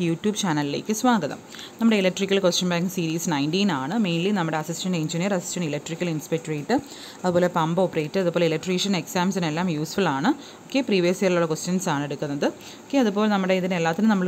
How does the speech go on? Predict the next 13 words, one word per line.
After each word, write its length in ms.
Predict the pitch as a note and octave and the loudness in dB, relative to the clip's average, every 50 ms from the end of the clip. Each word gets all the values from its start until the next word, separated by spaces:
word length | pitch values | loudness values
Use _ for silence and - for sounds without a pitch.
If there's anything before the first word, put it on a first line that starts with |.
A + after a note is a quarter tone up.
| - - | 0 0
coaching 300 | E3+ E3 E3 - G3 F#3 F3 | 0 0 0 0 0 0 0
കൊടുക്കുന്നുണ്ട്. 480 | D3+ D3+ - D#3 D3+ C#3+ C#3 D#3 F#3 G3+ F#3 E3 | -2 -2 -4 -4 -4 -4 -2 0 0 2 2 0
Online 260 | E3 E3+ F#3+ G3+ G#3+ G#3 E3+ | 0 0 0 0 0 0 0
കോച്ചിങ്ങിന് 320 | D#3 D#3 - F3 E3+ D#3+ D3+ | -2 -2 -4 -6 -4 -4 -4
വേണ്ടി 160 | D3+ D#3 D#3 D#3+ | -4 -4 -4 -4
ഈ 20 | D3+ | -4
നമ്പറിൽ 320 | C#3+ C#3 C#3+ C#3+ D3+ F3+ A3 A3+ | -4 -4 -4 -4 -4 -4 0 0
contact 320 | A#3 G#3 F3+ F#3 F3+ F#3 - | 0 0 2 -2 -4 -4 -6
ചെയ്യാം. 180 | C#3 C3 - - - - - - - - - | -8 -8 -8 -10 -16 -20 -18 -18 -18 -12 -8
അതുപോലെ 240 | - G3+ G#3 A3 G#3+ G3 | -2 0 0 2 2 2
daily 280 | F#3+ F#3 F#3 G3 A3+ B3+ A#3+ | 2 2 2 4 4 4 4
നമുക്കൊരു 300 | G#3 F3+ F3+ F#3+ F3+ E3+ E3+ D#3+ | 4 2 0 0 0 0 0 0
live 200 | D#3+ D#3+ F3 | 0 0 -2